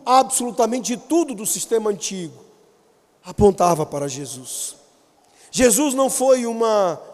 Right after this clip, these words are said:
segunda onda, ele não foi uma segunda maneira de lidar com as coisas.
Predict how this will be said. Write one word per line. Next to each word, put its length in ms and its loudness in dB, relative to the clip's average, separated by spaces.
segunda 760 4
onda, 600 0
ele 180 2
não 160 4
foi 340 2
uma 360 -2
segunda 540 0
maneira 580 4
de 120 -4
lidar 360 -4
com 140 -6
as 140 -6
coisas. 680 -10